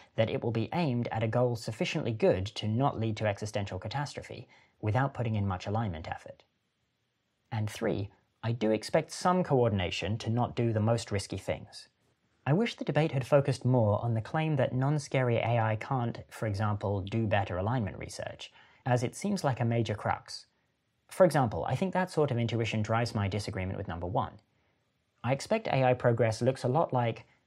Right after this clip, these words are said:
the heuristics get less and less shallow in a gradual slash smooth slash continuous manner, which eventually leads to the sorts of plans Eliezer calls consequentialist. Whereas I think Eliezer expects a sharper qualitative change between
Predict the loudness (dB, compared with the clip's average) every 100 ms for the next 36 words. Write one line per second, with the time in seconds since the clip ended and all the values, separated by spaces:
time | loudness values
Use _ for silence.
0 | _ -4 -2 0 0 0 -4 2 2 4
1 | 2 2 2 0 0 0 -2 0 -4 -2
2 | -4 0 0 0 0 -2 -2 -2 -2 -2
3 | -4 0 0 -2 -6 -6 -6 -4 -6 -2
4 | -2 -2 -4 -4 -6 -8 -16 _ _ _
5 | _ _ -2 0 2 2 2 0 0 0
6 | 0 -2 -2 0 0 0 -4 -2 -2 -4
7 | -8 -4 -2 0 0 -2 -4 -4 -4 -6
8 | -8 -4 -2 -2 -4 -14 -20 -20 _ _
9 | _ _ 6 6 4 0 -4 -2 0 2
10 | 4 4 4 2 0 -4 -4 -4 -2 -6
11 | -2 -2 0 -2 2 4 4 0 -6 -8
12 | -2 -2 -2 -8 -6 -6 -2 -2 -2